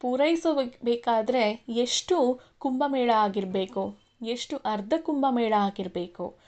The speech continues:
ಹಾಗೆ ಮಹಾಕುಂಭಮೇಳದ, ದಿಂದ ಆಗುವಂತಹ ಪ್ರಯೋಜನವೇನು ಎಂಬುದನ್ನ ನಾವು ತಿಳ್ಕೋಬೇಕಾಗಿದೆ.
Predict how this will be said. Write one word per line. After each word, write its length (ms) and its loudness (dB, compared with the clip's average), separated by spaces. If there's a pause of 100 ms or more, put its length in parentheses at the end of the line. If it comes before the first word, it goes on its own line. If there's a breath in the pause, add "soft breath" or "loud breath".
(260 soft breath)
ಹಾಗೆ 380 -2
ಮಹಾಕುಂಭಮೇಳದ, 1160 2 (500 loud breath)
ದಿಂದ 240 -2
ಆಗುವಂತಹ 1040 2
ಪ್ರಯೋಜನವೇನು 1000 2
ಎಂಬುದನ್ನ 520 0
ನಾವು 360 -2 (100)
ತಿಳ್ಕೋಬೇಕಾಗಿದೆ. 1040 -4